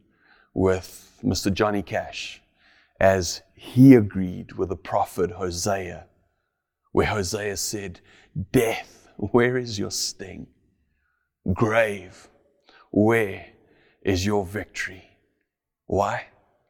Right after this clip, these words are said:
Because Jesus is alive. He has risen from the dead.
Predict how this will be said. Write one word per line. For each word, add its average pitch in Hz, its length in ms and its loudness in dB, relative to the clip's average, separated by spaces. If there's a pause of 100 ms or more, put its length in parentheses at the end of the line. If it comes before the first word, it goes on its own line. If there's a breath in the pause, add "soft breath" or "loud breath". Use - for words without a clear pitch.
(440)
Because 92 260 -2
Jesus 120 520 -6 (760)
is - 140 -8
alive. - 400 -10 (920)
He 101 100 2
has 90 140 2
risen 90 440 -6 (760 soft breath)
from 92 540 0 (100)
the 101 140 -2
dead. - 380 -10